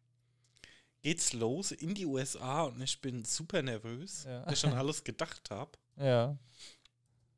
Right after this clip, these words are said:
Speaker 1: Und dann, ähm, zwei Wochen keine Pixel-Taverne leider für euch.
Speaker 2: Aber zehn Minuten Mittelerde.
Speaker 1: Ja.
Speaker 2: Ist vorproduziert entsprechend, dass da keine
Speaker 1: Noch
Speaker 2: Lücken
Speaker 1: nicht ganz,
Speaker 2: entstehen.
Speaker 1: aber kriegen wir noch fertig.
Speaker 2: Ja,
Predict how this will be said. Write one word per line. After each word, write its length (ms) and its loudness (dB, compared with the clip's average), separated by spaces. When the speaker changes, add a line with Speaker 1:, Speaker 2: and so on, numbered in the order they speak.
Speaker 1:
Und 420 4
dann, 460 -2
ähm, 260 2
zwei 280 2
Wochen 180 -2
keine 220 -6
Pixel-Taverne 720 -6
leider 280 -6
für 180 -4
euch. 340 -4
Speaker 2:
Aber 460 6
zehn 220 -2
Minuten 360 4
Mittelerde. 520 6
Speaker 1:
Ja. 180 0
Speaker 2:
Ist 160 -6
vorproduziert 800 4
entsprechend, 840 2
dass 160 0
da 100 -2
keine 240 -2
Speaker 1:
Noch 80 8
Speaker 2:
Lücken 100 6
Speaker 1:
nicht 140 6
ganz, 160 12
Speaker 2:
entstehen. 40 4
Speaker 1:
aber 160 8
kriegen 280 4
wir 100 2
noch 120 -2
fertig. 420 -8
Speaker 2:
Ja, 120 -6